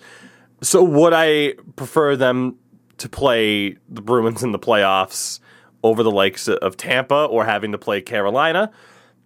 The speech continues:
Yes. Yes, I would. And obviously there's that history there, which you could argue is a little bit more of a motivator for the Leafs.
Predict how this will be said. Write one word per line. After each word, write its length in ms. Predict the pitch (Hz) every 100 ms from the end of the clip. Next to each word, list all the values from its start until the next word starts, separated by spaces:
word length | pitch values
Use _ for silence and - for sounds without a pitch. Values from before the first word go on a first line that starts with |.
| _ -
Yes. 580 | 254 175 - - - - _ _ -
Yes, 260 | 180 175
I 120 | 175
would. 320 | 156 143 95 85
And 100 | 117
obviously 380 | 135 131 147
there's 180 | 131 123
that 160 | 120 117
history 380 | 160 - 160 143
there, 180 | 139
which 160 | 127 123
you 80 | 123
could 200 | 156 135
argue 380 | 123 120 123 113
is 100 | 110
a 40 |
little 200 | 107 107
bit 160 | 110 110
more 220 | 107 107
of 80 | 98
a 40 |
motivator 640 | 98 147 208 180 160 151 151
for 120 | 147
the 80 | 127
Leafs. 500 | 117 110 107 -